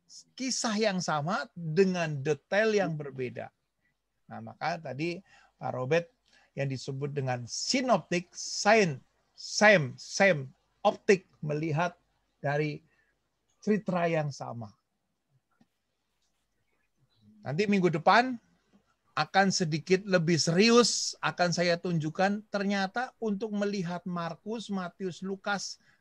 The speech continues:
sebagai Injil sinoptik, itu pun ada persoalan. Nah, itu persoalan.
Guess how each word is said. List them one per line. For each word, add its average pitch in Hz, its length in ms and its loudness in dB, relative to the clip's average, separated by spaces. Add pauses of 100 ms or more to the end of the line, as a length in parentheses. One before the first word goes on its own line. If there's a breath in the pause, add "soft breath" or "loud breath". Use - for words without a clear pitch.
sebagai 170 560 -4
Injil 170 260 -2
sinoptik, 165 560 -4 (380 loud breath)
itu 240 240 -2
pun 302 240 2
ada 240 260 2
persoalan. 247 1160 4 (160)
Nah, 113 640 -10
itu 113 240 -12
persoalan. 131 640 -10